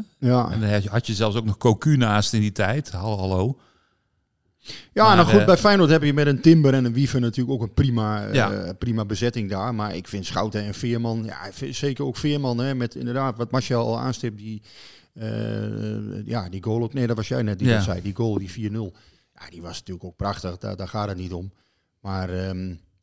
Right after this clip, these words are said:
Speaker 1: ja, Veerman biedt ook echt iets extra's en Schouten biedt ook iets extra's. Wat hij doet is gewoon heel erg knap, dat je zomaar van zo'n positie, ehm,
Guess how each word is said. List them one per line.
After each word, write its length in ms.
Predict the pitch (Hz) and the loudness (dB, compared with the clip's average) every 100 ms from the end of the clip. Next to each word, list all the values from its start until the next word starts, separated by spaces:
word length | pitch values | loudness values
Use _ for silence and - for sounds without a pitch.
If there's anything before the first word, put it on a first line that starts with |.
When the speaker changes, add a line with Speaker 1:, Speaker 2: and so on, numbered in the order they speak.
| _ _ | _ _
Speaker 1:
ja, 180 | 131 - | -8 -4
Veerman 520 | 151 147 131 113 120 | 2 4 4 2 0
biedt 180 | 139 131 | 0 2
ook 140 | 175 | 2
echt 200 | - 190 | 2 -2
iets 140 | 165 - | -2 -4
extra's 580 | 165 - 123 104 101 | -4 -2 0 0 0
en 120 | - 120 | -4 0
Schouten 400 | 180 180 131 104 | 4 4 4 0
biedt 180 | 120 | -2
ook 180 | 147 190 | 0 0
iets 140 | 180 131 | -2 -2
extra's. 480 | 156 - 120 101 | -4 -2 -2 -2
Wat 160 | 127 170 | -2 -2
hij 160 | 151 135 | -2 -2
doet 180 | 220 | -4
is 80 | 151 | -4
gewoon 140 | - 143 | -2 -2
heel 200 | 185 143 | 0 0
erg 100 | 123 | -2
knap, 280 | 190 226 156 | -4 -4 -2
dat 160 | 135 | -4
je 100 | 135 | -2
zomaar 560 | 107 175 180 123 110 110 - - _ | 2 4 4 2 0 -4 -8 -20 _
van 160 | _ 127 | _ -8
zo'n 160 | 123 117 | -6 -4
positie, 640 | 123 131 170 131 117 120 | -4 -4 -2 -2 -2 -2
ehm, 500 | - 110 104 104 98 | -6 -4 -4 -4 -6